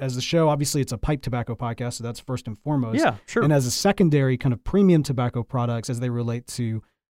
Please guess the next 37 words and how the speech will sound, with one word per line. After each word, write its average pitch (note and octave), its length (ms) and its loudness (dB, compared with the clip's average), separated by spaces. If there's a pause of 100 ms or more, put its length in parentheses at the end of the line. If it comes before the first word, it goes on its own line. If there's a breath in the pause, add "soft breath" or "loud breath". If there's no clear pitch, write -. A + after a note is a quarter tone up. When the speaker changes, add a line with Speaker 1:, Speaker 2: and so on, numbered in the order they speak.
Speaker 1:
pipe D#3+ 160 2
tobacco C3+ 560 0
and A2 160 -4
cigars. A2+ 720 0 (320)
But, C3 460 2
you D3+ 120 2
know, C3 140 4
we, C3+ 240 -2
we C#3 320 0 (140)
said D3+ 300 0
then, C#3 180 0
and C3+ 120 0
I B2+ 60 -4
think - 180 -6
is B2+ 60 -6
still C3 300 -4
absolutely B2+ 340 -6
the G#2 60 -12
case, D#3 260 0
we C3 80 -2
are B2+ 40 -2
definitively B2+ 420 -2
not B2 440 0
a - 60 -4
cigarette B2+ 560 -2
show. C3 320 -4
We're G#2 140 -6
not B2 240 -2 (160)
pro-cigarette A#2+ 840 -4
from A2+ 140 -4
that A2 160 -8
standpoint. A2+ 560 -6
In A2 60 -4
fact, - 280 -4 (480)
I F3+ 180 4
would D#3+ 200 4
argue G#2+ 540 -4